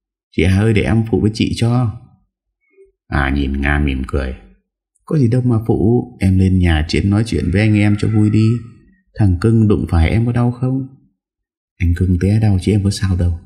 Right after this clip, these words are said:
May mà thầy San đỡ em kịp, nếu không chắc cũng đỏ đất quá." Lúc Nga nằm trong tay San, Hà đã nhìn rõ ánh mắt cô nàng, linh tính của phụ nữ cho Hà biết ngay cô bé này của anh chàng San rồi. Hồi chiều cô ta đã trả theo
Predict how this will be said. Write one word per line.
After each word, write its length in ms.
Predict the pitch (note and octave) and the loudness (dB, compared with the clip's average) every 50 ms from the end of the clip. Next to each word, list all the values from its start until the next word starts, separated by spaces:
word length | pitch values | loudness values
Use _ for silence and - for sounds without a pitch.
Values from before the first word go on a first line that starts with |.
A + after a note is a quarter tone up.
| - - _ _ _ - A2+ | -20 -20 _ _ _ -4 0
May 100 | A2+ A2 | 2 2
mà 80 | G2+ F#2+ | 2 2
thầy 200 | F#2 E2 D#2 D2+ | 2 2 2 0
San 300 | D2+ - G#2+ A2 A2 A2 | 0 0 0 2 2 2
đỡ 140 | A2+ G2+ - | 2 2 0
em 240 | - - A2+ A2+ A2 | 0 -2 -2 -2 0
kịp, 240 | A2 G2+ F2+ E2 - - | 0 0 0 0 -2 -2
nếu 220 | G2 F#2 G2+ A2+ B2 - | 0 0 0 0 0 0
không 220 | B2 A2+ G#2+ G#2 | 0 0 0 0
chắc 220 | - B2+ B2+ B2+ | 0 -2 -4 -2
cũng 400 | - G2+ F#2+ G#2+ G#2+ A2 G2+ - | -2 -2 0 0 0 0 2 2
đỏ 160 | F#2 F2+ E2+ - | 2 0 0 0
đất 100 | G2+ A2+ - | 0 -2 -4
quá." 220 | - - B2 B2 - - - _ _ _ _ _ _ _ _ _ _ _ _ _ _ _ _ _ _ - | -6 -8 -8 -8 -10 -14 -20 _ _ _ _ _ _ _ _ _ _ _ _ _ _ _ _ _ _ -2
Lúc 160 | D2 D2+ - - | -2 -2 0 0
Nga 240 | D2 D2 C#2+ D2 C#2 | -2 0 0 -2 -2
nằm 300 | C2+ C2+ C2 C2 B1+ B1+ | -2 -4 -4 -6 -6 -6
trong 200 | - C#2 C#2+ D2 - | -6 -4 -4 -4 -2
tay 140 | C#2+ C#2 C#2 | -4 -4 -4
San, 300 | - C#2+ C#2 C#2 C#2 C#2 | -4 -6 -6 -6 -6 -6
Hà 160 | D2 C2+ C#2 | -6 -6 -4
đã 100 | D2 D2+ | -4 -2
nhìn 280 | D#2+ D#2 D2+ C2 - C#2+ | -2 -2 -2 -2 -4 -4
rõ 180 | C#2+ C#2+ C#2+ - | -4 -4 -2 -2
ánh 220 | - D2 E2+ F2+ G2 | -2 0 0 2 0
mắt 160 | G2 G#2+ - - | 0 -2 -4 -2
cô 200 | - F2 E2+ D#2+ | -2 0 0 0
nàng, 280 | D#2 D2 C2+ C2 - - - - | 0 -2 -4 -6 -10 -14 -10 -4
linh 300 | - F2 G2 G2+ G2+ F#2+ | 0 0 2 2 0 0
tính 420 | - F#2 G2 A2+ C3 D3+ C3 B2+ - | 0 0 2 2 2 0 -2 -4 -6
của 180 | - - - - | -6 -6 -6 -4
phụ 160 | - - - | -4 -4 -4
nữ 80 | - F2+ | -4 -4
cho 140 | - F#2 G2 | -2 -2 0
Hà 260 | F#2+ D#2+ B1 - - | 0 0 0 -2 -2
biết 240 | - F#2 A2 - - | 0 -2 -2 0 0
ngay 320 | G#2+ G#2 G#2 A2 G#2 - - | 0 0 2 0 0 -2 -4
cô 140 | - G2+ F#2+ | -2 -2 0
bé 140 | E2 E2+ F#2+ | 2 2 2
này 280 | G2 F2+ C#2+ C2+ C2+ - | 2 0 0 -2 -4 -4
của 80 | - C#2+ | -2 -2
anh 200 | D#2+ E2 E2+ F2 | 0 0 0 0
chàng 280 | D#2 C#2+ C#2 C2+ C2 | -2 -4 -4 -6 -6
San 240 | - - C#2+ C#2 C2+ | -6 -6 -6 -6 -6
rồi. 140 | - C2+ C#2 - - - _ _ _ _ _ _ _ _ _ _ _ _ _ _ _ - | -6 -8 -10 -12 -18 -20 _ _ _ _ _ _ _ _ _ _ _ _ _ _ _ -2
Hồi 120 | F2 E2 D#2 | 0 0 0
chiều 140 | - C#2 C2+ - | 0 -2 -2 -2
cô 80 | D2+ | -2
ta 240 | C#2+ D#2+ D#2 D#2 D2+ | 0 0 2 2 2
đã 300 | D2 C#2+ C#2 D#2 E2+ E2 D#2+ | 2 2 2 2 0 0 -2
trả 240 | - D2 C#2+ C#2+ C#2+ | -2 -2 -2 -2 -2
theo 380 | - - D#2+ D#2 D2+ D2+ D2+ | -2 -2 0 0 0 0 -2